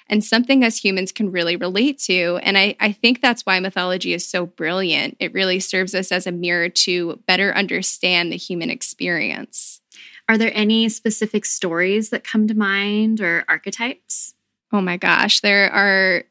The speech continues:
Speaker 1: too many <laughs> stories to choose from. <laughs>
Speaker 2: It's a big
Speaker 1: Because
Speaker 2: question.
Speaker 1: It's a huge question, yeah, because you can see shadow play out in almost all of them. Um, but the first goddess who actually came to my mind when you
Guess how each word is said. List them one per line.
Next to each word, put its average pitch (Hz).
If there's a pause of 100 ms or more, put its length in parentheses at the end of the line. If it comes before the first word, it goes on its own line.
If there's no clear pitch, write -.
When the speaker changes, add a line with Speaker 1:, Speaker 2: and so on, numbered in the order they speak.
(480)
Speaker 1:
too 247
many 202
<laughs> -
stories 185
to -
choose 262
from. 277
<laughs> - (920)
Speaker 2:
It's 143
a 226
big 254
Speaker 1:
Because 247
Speaker 2:
question. 208 (140)
Speaker 1:
It's 214
a 214
huge 202
question, 185
yeah, 185
because 214
you 247
can 262
see 262
shadow 185
play 185
out 180
in 180
almost 185
all 196
of 185
them. 139 (440)
Um, 208
but 233
the 247
first 262
goddess 196
who 214
actually 190
came 190
to 214
my 185
mind 185
when 190
you 180